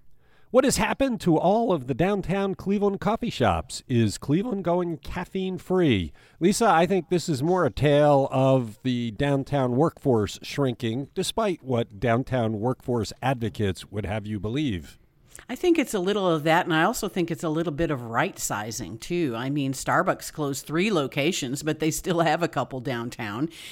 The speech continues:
Speaker 2: They closed the ones in Key Tower, Tower City, and at two hundred Public Square. And then a local chain, Joe Max Coffee Company, and the southwest corner of Public Square, they closed during the pandemic in July twenty twenty. And owner Jean Caparso says, you know, she just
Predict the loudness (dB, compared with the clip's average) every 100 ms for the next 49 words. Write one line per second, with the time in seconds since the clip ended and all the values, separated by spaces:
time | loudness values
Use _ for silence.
0 | -4 -4 0 0 2 0 0 2 2 2
1 | -2 -2 -4 -2 0 2 2 0 -2 0
2 | 0 0 -2 -2 -2 -2 -2 -2 -2 -6
3 | -4 -2 -2 -4 -6 -6 -6 -10 -14 -6
4 | -4 -2 -4 -8 -18 -18 -2 4 6 6
5 | 6 4 0 0 -2 2 0 2 2 4
6 | 2 -2 -4 -2 0 -2 -4 -4 -4 -4
7 | -4 -4 -4 -2 -2 -2 0 -2 -2 -6
8 | -4 -2 0 -2 -2 -6 -6 -12 -10 -6
9 | -4 -2 -4 -2 -2 0 -4 -12 -6 -4
10 | -2 -2 -2 -2 -2 -2 -2 -4 -8 -8
11 | -6 -6 -6 -6 -6 -6 -6 -2 0 0
12 | -6 -14 -18 -8 -6 -2 2 2 0 0
13 | 2 2 2 -2 0 0 0 -6 -4 -4
14 | -4 -4 -2 -2 -4 -6 -4 -6 -4 -6